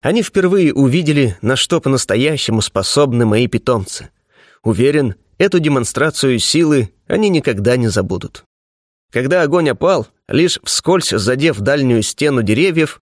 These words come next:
сильно запахло гарью, и вверх взметнулись облака из лохмотьев сажи.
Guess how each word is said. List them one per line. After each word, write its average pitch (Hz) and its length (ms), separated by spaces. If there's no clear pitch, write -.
сильно 202 440
запахло 135 580
гарью, 123 520
и 131 120
вверх 120 440
взметнулись 123 760
облака 110 520
из 135 180
лохмотьев 120 640
сажи. - 460